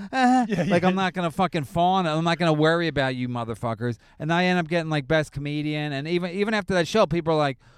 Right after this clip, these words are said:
Speaker 1: "Oh my God, you, you were so great." I'm like, "First of all, I only did seven minutes, but I just approached it like, like it was like an open mic, you know?"
Speaker 2: Yeah, but honestly,
Speaker 1: But you
Speaker 2: man
Speaker 1: couldn't 'cause you had a fucking camera crew. And if I had a camera crew,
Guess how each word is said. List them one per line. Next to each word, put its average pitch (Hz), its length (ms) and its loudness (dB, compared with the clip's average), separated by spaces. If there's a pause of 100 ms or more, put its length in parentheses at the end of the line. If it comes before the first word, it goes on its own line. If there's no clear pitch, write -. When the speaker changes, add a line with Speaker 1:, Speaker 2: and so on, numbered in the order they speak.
(160)
Speaker 1:
"Oh 233 80 -4
my 226 140 -2
God, 226 220 2
you, 214 160 0
you 214 220 0
were 220 120 4
so 226 260 2
great." 226 200 0
I'm 208 100 0
like, 196 180 0 (180)
"First 277 180 -2
of 285 40 10
all, 262 60 6
I - 20 4
only 254 120 2
did 208 200 -2
seven 208 360 0
minutes, 214 280 -2
but 196 120 -4
I 190 60 0
just 220 220 -4
approached 214 380 0
it 190 60 -4
like, 175 300 -6
like 180 220 -4
it 175 260 -6
was 175 100 -4
like 185 160 0
an 180 60 -2
open 185 280 2
mic, 180 360 -2
you 127 80 -6
know?" - 60 0
Speaker 2:
Yeah, 214 240 6
but 170 200 -4
honestly, 208 340 -6
Speaker 1:
But 214 120 8
you 254 140 6
Speaker 2:
man 233 40 0
Speaker 1:
couldn't 294 320 6
'cause 190 140 0
you 202 60 2
had 208 80 4
a 202 40 -2
fucking 208 320 -4
camera 269 300 2
crew. 196 160 -4
And 180 80 0
if 165 80 -2
I 233 120 4
had 302 80 4
a - 40 0
camera 196 340 0
crew, 202 300 0